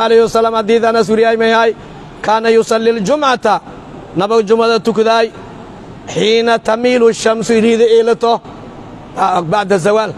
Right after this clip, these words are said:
Ya jum'a tukaday. Eh, hiina tamiilu jum'a. Markaas la tukaday maana. May kala la faday dadka jum'ada tukadaayangna arbaciina ini nagadan. Ay yakuna musalluha. Jum'ada han tukadaw ini hadan al shardiya arbaciina, afartun hadan.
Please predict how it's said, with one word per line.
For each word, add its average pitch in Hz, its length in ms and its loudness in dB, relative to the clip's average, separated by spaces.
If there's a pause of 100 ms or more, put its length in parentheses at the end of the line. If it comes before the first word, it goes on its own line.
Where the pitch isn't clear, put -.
(220)
Ya 202 100 2
jum'a 226 240 2
tukaday. 175 380 0 (1160)
Eh, 196 260 2
hiina 233 300 2
tamiilu 226 360 0
jum'a. 196 380 0
Markaas 214 360 0
la 240 120 2
tukaday 190 340 0
maana. 160 220 -2 (840)
May 254 220 0
kala 269 220 2
la 277 100 2
faday 262 300 2
dadka 240 300 -2
jum'ada 262 340 0
tukadaayangna 254 680 0
arbaciina 226 840 0
ini 240 120 4
nagadan. 196 380 2 (1000)
Ay 190 120 2
yakuna 233 400 2
musalluha. 240 680 2 (560)
Jum'ada 254 360 0
han 269 100 -8
tukadaw 247 340 2
ini 254 100 2
hadan 240 260 0
al 220 120 0
shardiya 208 400 0
arbaciina, 202 540 0
afartun 185 340 -2
hadan. 165 300 -2